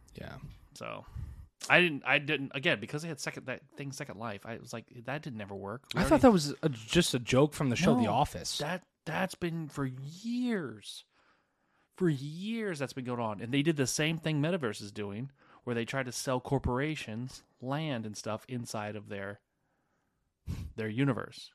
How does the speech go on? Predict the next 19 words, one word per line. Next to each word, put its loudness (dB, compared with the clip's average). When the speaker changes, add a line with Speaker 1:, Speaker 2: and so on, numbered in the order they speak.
Speaker 2:
And -2
it, -6
the -12
same -4
thing. -8
It's -10
like, -12
it's -12
a, -10
it's, -12
it 0
ends 2
up -2
being -2
the -6
guy 2
in -2
his -4
basement, -6